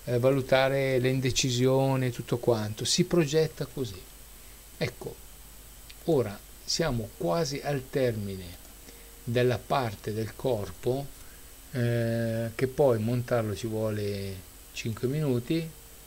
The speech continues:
ma abbiamo fatto tantissimo. Adesso ci dovremo affrontare quest'altra parte qua sopra. Questo pezzo qui magari gli diciamo che è, è in acciaio, poi scegliete anche i materiali che volete, potete anche colorare, eh, io non, non amo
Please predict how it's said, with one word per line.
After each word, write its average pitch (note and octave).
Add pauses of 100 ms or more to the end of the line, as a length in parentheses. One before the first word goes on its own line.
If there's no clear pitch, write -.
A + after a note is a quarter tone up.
(360)
ma C#3
abbiamo D#3
fatto A#2+
tantissimo. A#2+
Adesso B2+
ci B2
dovremo B2
affrontare A#2
quest'altra A2+
parte G#2+
qua G#2+
sopra. - (800)
Questo -
pezzo -
qui C3
magari A2
gli G2+
diciamo G#2+
che A2 (200)
è, A#2+
è A#2
in G#2+
acciaio, A2 (3000)
poi B2+
scegliete A#2
anche A#2
i -
materiali G#2+
che -
volete, G#2
potete -
anche B2
colorare, A2+
eh, A2
io A2+
non, G#2
non A2
amo G#2+